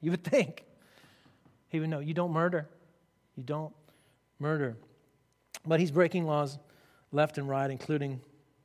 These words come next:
Ten Commandments. Why? He's doing things that are right in his own eyes. But we see the Spirit involved in this. It's incredibly mysterious how this is working, that God is not only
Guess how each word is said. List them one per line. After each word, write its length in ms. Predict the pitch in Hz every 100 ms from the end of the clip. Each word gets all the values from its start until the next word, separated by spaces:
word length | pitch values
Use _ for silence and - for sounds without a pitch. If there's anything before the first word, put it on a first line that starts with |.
| _
Ten 180 | - 143
Commandments. 520 | 170 190 349 151 -
Why? 140 | 226 240
He's 120 | 131
doing 300 | 165 180 180
things 380 | 180 160 156 -
that 120 | 147
are 60 |
right 280 | 135 135 139 -
in 120 | 143
his 140 | 131 127
own 280 | 123 123 123 - _ _ _ _ 170
eyes. 340 | 160 123 - - _ _ _ _ -
But 380 | 330 311 - - _ _ _ _ _ _ _ _ _ _ _ -
we 120 | 147
see 200 | - 170
the 100 | 180
Spirit 520 | - - 254 311 165 - _ _ _ _ -
involved 500 | 165 170 240 320 160
in 100 | 113
this. 320 | - - - _ _ _ _ _ _ _ _ _ _ _ _ _ _ -
It's 100 | 170
incredibly 720 | 143 - 180 226 294 277 294
mysterious 840 | 262 - 226 240 240 113 - - - _ _
how 120 | - 170
this 220 | 170 175
is 100 | 151
working, 360 | 160 214 147
that 140 | 139 151
God 260 | 196 226
is 100 | 196
not 180 | 190 208 196
only 220 | 226